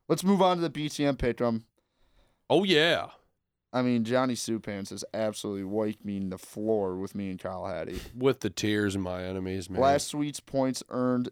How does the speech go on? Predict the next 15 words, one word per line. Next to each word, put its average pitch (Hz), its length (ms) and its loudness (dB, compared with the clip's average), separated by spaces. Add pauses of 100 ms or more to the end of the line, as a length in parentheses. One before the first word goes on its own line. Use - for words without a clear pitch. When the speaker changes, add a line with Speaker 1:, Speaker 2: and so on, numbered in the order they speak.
Speaker 1:
Johnny 120 340 0
Soupan 117 500 -2
had 113 160 -2
three, 113 480 0
me 113 180 0
and 107 80 -4
Kyle 110 300 2
had 101 240 -2
one. 107 340 0 (260)
New 135 200 2
standings, 131 580 0 (360)
Johnny 139 260 2
Soupan 135 400 0
up 120 180 0
sixteen 156 960 -2